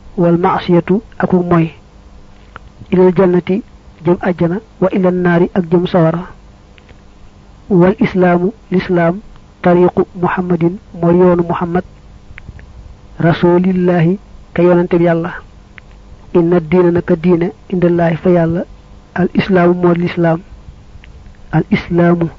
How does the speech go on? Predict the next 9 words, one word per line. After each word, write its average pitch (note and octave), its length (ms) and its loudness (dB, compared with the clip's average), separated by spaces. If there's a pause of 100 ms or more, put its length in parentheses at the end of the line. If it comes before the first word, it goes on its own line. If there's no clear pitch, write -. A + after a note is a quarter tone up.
(1160)
Wa F3 140 4
xayrul F#3 380 4
islaami, F#3 540 0 (240)
lu G3 80 4
dul G#3 200 4
lislaam F3 420 0
nag, F3+ 100 -4 (420)
tariqu F3 420 2 (220)
xaduwillahi, F3 1000 0